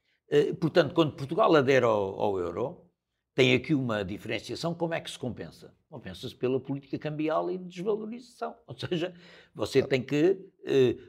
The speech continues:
gerir a moeda de maneira a, eh,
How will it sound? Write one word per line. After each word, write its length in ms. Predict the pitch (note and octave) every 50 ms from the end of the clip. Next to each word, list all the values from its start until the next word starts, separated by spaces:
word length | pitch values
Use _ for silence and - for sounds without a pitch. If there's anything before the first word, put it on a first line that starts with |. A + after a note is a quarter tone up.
| - -
gerir 600 | C3+ A2+ G2 F2+ C3+ E3 E3+ F3+ F#3+ E3 C#3+ C3
a 20 |
moeda 440 | C3+ C3 C3 B2+ C#3 D#3+ E3 F3 E3
de 60 | E3+
maneira 360 | F3 F3 F3 F3 F3+ G3 -
a, 840 | - A3+ A#3 A3+ A3 A3+ A#3 B3 C#4 - - - _ _ - - -
eh, 760 | - C3 - - - - - C#3 C3+ C3 B2 A#2+ A#2 A#2 G#2+